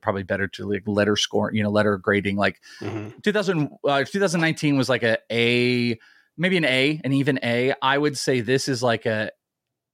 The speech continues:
Speaker 1: A minus to a strong B plus. Last year was probably like a B.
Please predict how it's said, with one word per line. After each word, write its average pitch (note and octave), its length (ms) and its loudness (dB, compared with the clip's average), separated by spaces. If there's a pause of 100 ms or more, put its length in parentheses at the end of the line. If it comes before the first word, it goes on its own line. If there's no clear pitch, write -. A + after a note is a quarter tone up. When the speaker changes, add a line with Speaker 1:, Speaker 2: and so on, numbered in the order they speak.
(360)
Speaker 1:
A C#3+ 380 2
minus C3 840 0
to A#2 220 -4
a G#2+ 40 -2
strong B2 500 0
B C#3 180 -2
plus. D3 520 0 (300)
Last C3 420 2
year B2+ 200 2
was A#2+ 160 -2
probably A#2+ 340 0
like G#2+ 240 -4
a G#2 100 -6
B. B2 600 -2